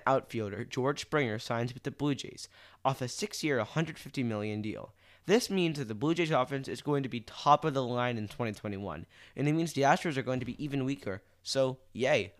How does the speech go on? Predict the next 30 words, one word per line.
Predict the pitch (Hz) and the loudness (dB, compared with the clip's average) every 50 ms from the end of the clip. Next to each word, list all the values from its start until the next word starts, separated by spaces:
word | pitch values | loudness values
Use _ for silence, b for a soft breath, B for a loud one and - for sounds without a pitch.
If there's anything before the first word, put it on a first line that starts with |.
| - | -6
I | - 117 | -4 -2
guess, | 110 113 110 - - - - _ | -2 -2 -2 -2 -6 -10 -12 _
or | - 120 117 107 - - | -4 -4 -2 -4 -4 -2
maybe | 120 127 127 131 | 0 0 0 0
for | 123 - 120 | 0 0 0
anybody | 113 123 131 123 120 120 123 | 0 0 0 -2 -2 -2 -4
in | 123 | -2
the | 117 104 | -2 -2
A | 107 117 | -2 -2
L | 117 110 110 | -2 -2 -2
East, | 113 120 - - - - - - - | -4 -4 -6 -8 -14 -18 -20 -12 -6
not | 110 113 107 - - | -4 -4 -4 -4 -6
so | - 101 | -12 -12
much. | 92 - - - - - - - - - - - - _ _ _ - - - - - - - - - | -12 -12 -14 -16 -16 -18 -18 -20 -20 -20 -20 -20 -20 _ _ _ -18 -16 -16 -16 -18 -20 -20 -10 -2
Next, | - 143 175 156 - - - - - - - - - - - - - - _ _ _ _ _ | 6 8 8 8 8 6 0 -8 -8 -6 -6 -8 -10 -14 -16 -20 -20 -20 _ _ _ _ _
D | - 143 | -2 2
J | 143 147 196 | 6 8 10
LeMahieu, | 202 208 185 165 151 147 143 - 139 143 139 127 - - | 10 10 10 8 6 4 2 0 0 0 0 -2 -4 -10
clutch | - - - 143 165 - - | -4 2 2 2 4 4 4
infielder | 156 180 175 - - 131 120 113 110 107 110 - | 4 4 4 4 2 2 2 2 0 -2 -4 -4
and | 117 120 | -6 -6
superstar | - - 165 - 160 147 - - 113 104 101 104 - b b b b b | -4 -6 -6 -4 -6 -4 -2 -2 -2 0 -2 -4 -8 b b b b b
for | - - 139 | -2 -2 0
the | 127 131 131 | 0 2 2
Yan-, | 127 123 113 - - | 2 0 -2 -6 -8
for | - - 131 | -6 -2 -2
the | 127 113 | 0 0
New | 117 117 120 127 | 0 0 2 2
York | 135 131 - - | 0 0 0 0
Yankees, | 120 113 113 - 117 110 - | -2 -2 -2 -4 -4 -6 -6